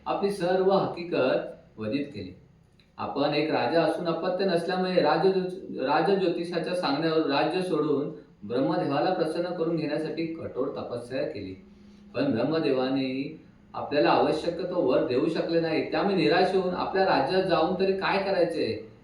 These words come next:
असा निश्चय करून आपण भटकंती करत येथे आल्याचे सांगितले. तेव्हा त्या गुरूंनी त्याला आपल्या आश्रमात राहून तीन महिने सेवा करण्यास सांगितले.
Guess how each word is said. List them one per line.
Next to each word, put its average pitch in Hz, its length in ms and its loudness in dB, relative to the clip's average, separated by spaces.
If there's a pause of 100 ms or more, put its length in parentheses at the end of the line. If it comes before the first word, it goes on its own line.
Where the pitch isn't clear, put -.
(140)
असा 151 240 -4
निश्चय 156 380 -2
करून - 200 0
आपण 131 500 -2
भटकंती 156 540 -6
करत 220 380 -4
येथे - 560 -8 (140)
आल्याचे 107 400 -8
सांगितले. 98 520 -8 (640)
तेव्हा 110 280 0
त्या 147 100 0
गुरूंनी 131 400 0
त्याला 110 300 -4
आपल्या 117 480 -2
आश्रमात 156 460 0
राहून 147 360 -2
तीन 196 380 0
महिने 185 260 2
सेवा 147 340 2
करण्यास 185 360 -2
सांगितले. 104 440 -4